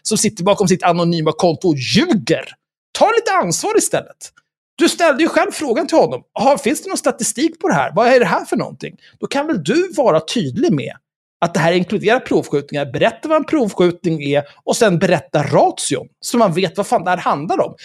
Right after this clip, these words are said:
Nitton, nitton skjutningar som ni har bedrivit insats på, på en helg. Jag vet inte ens om det är mycket eller lite. Jag har ingen jävla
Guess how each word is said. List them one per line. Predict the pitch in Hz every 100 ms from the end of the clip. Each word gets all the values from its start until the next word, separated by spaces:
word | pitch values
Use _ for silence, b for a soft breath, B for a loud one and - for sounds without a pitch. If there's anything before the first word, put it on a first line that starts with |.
| B B
Nitton, | 214 311 - - 262 247
nitton | 302 320 - 302
skjutningar | 339 262 - 311 311
som | 254
ni | 254
har |
bedrivit | 220 233 233 233
insats | 214 294 294
på, | 175
på | 180
en | 170
helg. | 294 -
Jag | 240
vet | 320 349
inte | -
ens | 233 233
om | 208
det |
är | 196
mycket | 214 - -
eller | 190
lite. | 208 233 247
Jag |
har | 285
ingen | 254
jävla | 294 170